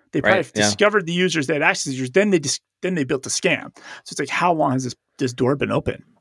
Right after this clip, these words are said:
Speaker 2: Yeah.
Speaker 1: I guess Intuit will have to deal with it.
Speaker 2: Phishing attacks are getting really, really sophisticated.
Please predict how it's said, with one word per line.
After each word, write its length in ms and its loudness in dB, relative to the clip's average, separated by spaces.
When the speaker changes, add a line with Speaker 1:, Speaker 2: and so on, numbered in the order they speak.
Speaker 2:
Yeah. 100 -4
Speaker 1:
I 120 -4
guess 180 0
Intuit 240 2
will 80 4
have 160 -2
to 80 0
deal 160 2
with 140 -2
it. 140 -8
Speaker 2:
Phishing 300 2
attacks 320 0
are 40 -4
getting 200 -4
really, 260 -2
really 220 -6
sophisticated. 760 -10